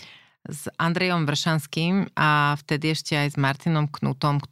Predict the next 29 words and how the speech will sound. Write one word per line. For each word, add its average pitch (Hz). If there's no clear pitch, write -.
ako, 147
ako -
riaditeľom 147
Ligy 143
za 147
duševné 143
zdravie. 139
Zhovárali 180
sme 160
sa 147
o 143
takom 165
kurze, 185
ktorý 165
sa 147
volal, 147
teda, 139
ktorý 156
mi -
predstav-, 180
predstavili, 175
e, 180
ešte 151
v 139
angličtine 190
ako 147
Mental 160
Health 147
First -